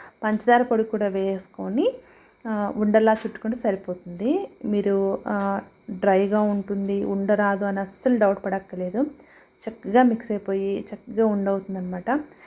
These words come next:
లేదు, ఒకవేళ డ్రైగా అనిపిస్తే కొన్ని పాలు పోసుకుంటే అడ్జస్ట్ చేసుకోవచ్చు అనమాట. నేనైతే పాలు కానీ నీళ్ళు కానీ అసలు ఏం పోయలేదు. నాకు డైరెక్ట్గా ఇలా మిక్స్ చేసుకుంటూ ఉంటేనే, ఆ,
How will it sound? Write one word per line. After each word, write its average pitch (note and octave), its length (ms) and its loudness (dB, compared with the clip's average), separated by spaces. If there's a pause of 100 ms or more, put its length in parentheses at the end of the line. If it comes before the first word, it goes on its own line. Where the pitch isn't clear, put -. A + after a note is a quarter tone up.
(200)
లేదు, F#3+ 300 4
ఒకవేళ G3 360 0
డ్రైగా F#3+ 380 4
అనిపిస్తే G#3 440 -4
కొన్ని D4 320 2
పాలు G#3+ 280 4
పోసుకుంటే G#3 640 -6 (360)
అడ్జస్ట్ A#3 340 0
చేసుకోవచ్చు F#3+ 580 -2
అనమాట. F3+ 320 -6
నేనైతే F#3+ 380 -4
పాలు G3 440 0
కానీ G3 220 0
నీళ్ళు G3 320 0
కానీ G3 140 0
అసలు F#3+ 220 -8
ఏం F#3 180 0
పోయలేదు. F#3+ 540 -2 (500)
నాకు G#3+ 180 -2
డైరెక్ట్గా G3 720 2
ఇలా G3+ 280 0
మిక్స్ G3+ 300 -4
చేసుకుంటూ A3 440 -2
ఉంటేనే, G#3+ 540 0 (380)
ఆ, G3 400 0